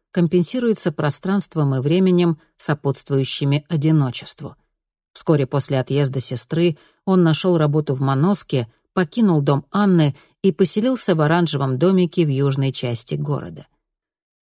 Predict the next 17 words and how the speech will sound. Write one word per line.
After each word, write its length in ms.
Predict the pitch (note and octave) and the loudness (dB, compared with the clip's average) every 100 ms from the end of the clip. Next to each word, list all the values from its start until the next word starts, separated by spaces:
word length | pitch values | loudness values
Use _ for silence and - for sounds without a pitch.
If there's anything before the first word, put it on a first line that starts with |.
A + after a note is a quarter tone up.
| _ _ - | _ _ -6
Встреча 420 | - C#4+ - F#3+ | -2 -2 0 0
была 340 | E3+ F3+ F3 | 2 4 4
радостной 520 | F3 G#3 F3+ - E3+ | 2 0 -2 0 0
и 220 | D#3+ - C#3+ | 0 -2 -4
шумной, 640 | - B3 B3 F3 C#3 C3+ | -4 0 2 4 4 0
как 260 | - D3 D3 | -2 -2 0
будто 540 | A3 - - E3+ D3+ _ _ | -2 -2 0 0 0 _ _
и 80 | F#3+ | 2
на 180 | E3+ D#3+ | 4 4
сей 300 | - G3 F3+ | 2 0 2
раз 260 | C#3 C3 - | 0 -2 -4
тоже 480 | A#3+ G#3+ D3 B2 - _ _ - | -4 -2 -2 -4 -8 _ _ 0
она 240 | G#3 B3+ | 2 2
оказалась 540 | D#3+ C#3 D#3 E3 C#3 | 0 -2 0 0 -2
плодом 480 | - C3+ B2+ F3 E3 | -4 -4 0 2 2
необычайного 800 | C#3 C3+ C#3 - E3+ D#3 D3 D3+ | 2 0 -2 -2 0 2 2 0
случая, 680 | D3+ G3 G3 B2 - E2+ | -4 -2 -2 -4 -8 -12